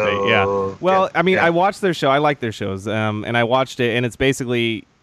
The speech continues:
Speaker 1: the rumor is it could be the Fantastic Four, but it's not confirmed. They just, you know,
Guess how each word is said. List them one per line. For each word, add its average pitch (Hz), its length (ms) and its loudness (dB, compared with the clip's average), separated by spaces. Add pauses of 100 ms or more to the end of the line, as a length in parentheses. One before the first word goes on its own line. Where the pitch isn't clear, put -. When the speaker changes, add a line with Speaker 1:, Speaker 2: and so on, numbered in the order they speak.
(600)
Speaker 1:
the 135 220 -4
rumor 147 480 2
is 139 180 2
it 123 160 -2
could 127 460 -2
be 92 320 -6
the 101 140 -10
Fantastic 104 640 -4
Four, 101 260 -6
but 104 140 -4
it's 104 80 -8
not 131 180 2
confirmed. 92 600 -2
They 104 120 2
just, 104 280 -6
you 104 80 -2
know, 90 160 -6